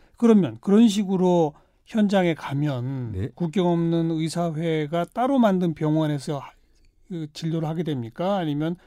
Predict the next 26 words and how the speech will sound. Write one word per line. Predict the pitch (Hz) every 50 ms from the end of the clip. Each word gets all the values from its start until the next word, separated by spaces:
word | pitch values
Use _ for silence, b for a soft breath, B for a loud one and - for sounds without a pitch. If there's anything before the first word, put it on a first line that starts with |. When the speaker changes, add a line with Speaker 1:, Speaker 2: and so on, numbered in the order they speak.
| b b b b
Speaker 1:
기존 | - - 190 151 180 185 185 180
병원에 | 156 175 165 156 151 151 151 156
파견되는 | 151 - - - - 311 311 269 269 254 214 190
형식입니까? | 165 151 151 135 135 - 120 107 104 - - 196 226 B B B B B B B B
Speaker 2:
이게 | - 113 104
워낙 | 95 87 95 110 113 131 135 135 131 131 123
그 | 127 - 113 107 101 98 95 95 92
사회적 | - - 185 196 190 190 151
맥락에 | 101 92 101 113 135 143 147
따라 | - 131 117 113
가지고, | 95 95 92 85 85 82 87 82 87 92 98 95 90 87 b b b b b -
어, | 95 95 - -
유연성이, | 107 117 131 135 131 - 127 113 104 98 92 90 87 87 - _ - -
유연하게 | 107 113 123 127 127 117 101 98 92 85 80
대처를 | - 95 - - 92 - 87 90
하고요. | 107 104 85 85 95 117 131 120 92
Speaker 1:
어. | 147 135 135 135 139 139 139 143
Speaker 2:
그래서 | 143 139 - 107
국경 | - - 107 - 135 135
없는 | 135 131 123 117
의사회가 | 107 117 120 113 107 104 107 104 101 95 b b b
어떻게 | - 90 - 123
보면 | 117 107 101
되게 | 92 98
장점, | 92 - - 90 87 - - 120 113 107 104 101 - _
장점인데 | - 95 92 87 - - 104 90 87 85 85 101 120 135